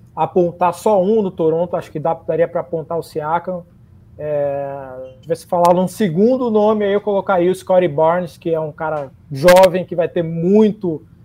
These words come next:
volume, mas eu acho que fica muito nesses dois nomes. E no Utah, a gente tem que citar o Lauri Markkanen, né? O atual vencedor de prêmio, é, do prêmio de melhor evolução da temporada. Então, um cara que evoluiu muito na ulti-, na última temporada, teve um salto muito grande,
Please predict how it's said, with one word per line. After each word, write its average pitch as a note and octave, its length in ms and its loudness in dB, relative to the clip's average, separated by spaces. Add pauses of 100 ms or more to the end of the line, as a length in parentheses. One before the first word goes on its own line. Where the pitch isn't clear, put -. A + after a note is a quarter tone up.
(140)
volume, E3 680 0 (520)
mas D3+ 180 -6
eu D#3+ 60 -2
acho E3+ 140 -8
que - 60 -16
fica F3 220 -2
muito F#3+ 320 -2
nesses F#3 340 -4
dois E3+ 280 0
nomes. F#3+ 420 0
E B3+ 100 0
no D#4 160 -2
Utah, A#3 600 2 (680)
a F3 100 2
gente F3+ 260 -4
tem G3 160 0
que G3+ 240 -2 (120)
citar F#3+ 460 0
o G3 100 2
Lauri F#3+ 260 4
Markkanen, D3 580 -2
né? C#3 140 -6
O D3 120 -2
atual F3 600 2 (360)
vencedor F3+ 680 2
de F#3 120 -6
prêmio, F3 580 0 (340)
é, D3+ 200 -2
do D3+ 120 -4
prêmio F3+ 260 0
de F3 80 -4
melhor F#3+ 320 2
evolução G#3 600 0
da G3+ 100 0
temporada. E3+ 680 -2
Então, C#3 200 -12
um D3+ 40 -12
cara D#3+ 200 -10
que F3+ 120 -6
evoluiu E3+ 460 -2
muito F#3+ 420 -4
na F3+ 80 -4
ulti-, F3 320 -4
na D#3+ 100 -8
última E3 260 -6
temporada, D#3+ 360 -6
teve F3 160 -8
um F#3+ 100 -2
salto F#3+ 460 -4
muito F3 300 -8
grande, E3+ 480 -2